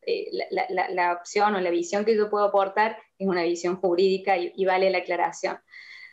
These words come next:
Eh, en esta primera parte, entonces, eh, el cambio climático como una externalidad, eh, negativa que requiere ser incorporada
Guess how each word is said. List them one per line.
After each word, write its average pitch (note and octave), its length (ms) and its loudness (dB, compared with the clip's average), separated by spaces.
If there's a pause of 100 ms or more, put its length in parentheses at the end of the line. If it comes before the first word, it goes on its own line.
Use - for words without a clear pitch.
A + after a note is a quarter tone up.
(280)
Eh, F#3+ 200 4
en F3+ 440 -2
esta C4 160 -2
primera C4+ 320 0
parte, D#4+ 240 0
entonces, C#4+ 600 0
eh, - 440 -4
el G3+ 260 -4
cambio B3+ 300 -2
climático C4 800 0
como G3 200 2
una A3 100 2
externalidad, F#3+ 840 2 (600)
eh, G3 120 2
negativa G3 600 2
que G3+ 100 -4
requiere G3+ 400 2
ser B3 180 2
incorporada G3+ 880 4